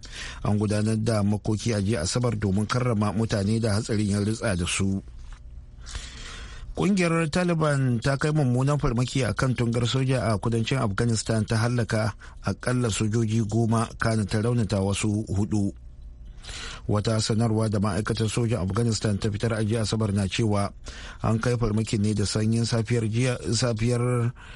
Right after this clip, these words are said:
jiya, kana aka kai samame da bindiga a lardin Helmand, inda galibin gundumomi na yankin suke hannun 'yan Taliban. Mai magana da yawun gwamnatin lardin, Umar Zwak,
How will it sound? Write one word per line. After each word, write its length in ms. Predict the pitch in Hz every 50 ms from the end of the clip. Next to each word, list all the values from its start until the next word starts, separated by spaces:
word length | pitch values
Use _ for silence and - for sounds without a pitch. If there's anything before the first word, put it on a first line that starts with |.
| - - - - - 156
jiya, 480 | - 123 120 120 123 131 127 120 113 101 - - - - - - - - - - - -
kana 400 | - 110 113 110 113 113 113 110 - -
aka 600 | 113 - - 117 113 110 107 101 95 67 52 50 50 - - - - - - - - - - -
kai 160 | 131 127 123
samame 480 | - 127 113 113 104 95 104 110 117 - 110
da 160 | 110 107 104
bindiga 480 | 98 98 113 113 107 117 113 123 117 -
a 160 | - 113 107
lardin 400 | 101 101 113 120 123 113 123 117
Helmand, 480 | 107 107 110 110 107 104 110 104 101 -
inda 460 | 101 113 117 113 110 113 107 107 104
galibin 560 | 95 104 113 117 117 113 110 101 113 113 110
gundumomi 640 | 107 117 113 110 117 113 117 113 113 120 127 131 123 - - - - - - - - - 113
na 60 | 117
yankin 480 | 113 117 127 139 147 143 - - 131 113
suke 240 | - 120 - - 113
hannun 320 | 98 95 101 104 110 104
'yan 160 | 76 110 107
Taliban. 480 | - 120 110 107 98 107 101 95 98 98 - - - - - - - - - - - - - -
Mai 120 | 101 101
magana 320 | 101 101 95 107 107 113
da 160 | 107 95 98 95
yawun 360 | 98 104 107 110 110 110 107 107
gwamnatin 480 | 113 110 117 120 110 - 123 107 101
lardin, 400 | 107 107 107 104 101 110 107 98 - -
Umar 320 | 113 120 120 120 113 113
Zwak, 400 | 107 95 101 104 104 101 95 -